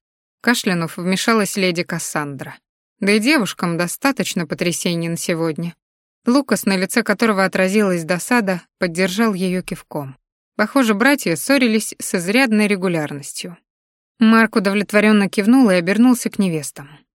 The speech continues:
«Леди, пожалуйста, следуйте за Лукасом. Я же проверю, чтобы все покинули питомник,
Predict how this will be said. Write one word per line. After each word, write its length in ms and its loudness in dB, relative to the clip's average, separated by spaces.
«Леди, 480 0
пожалуйста, 560 2
следуйте 560 0
за 120 2
Лукасом. 560 -6
Я 220 2
же 140 0
проверю, 400 2
чтобы 260 0
все 240 0
покинули 480 -4
питомник, 720 -8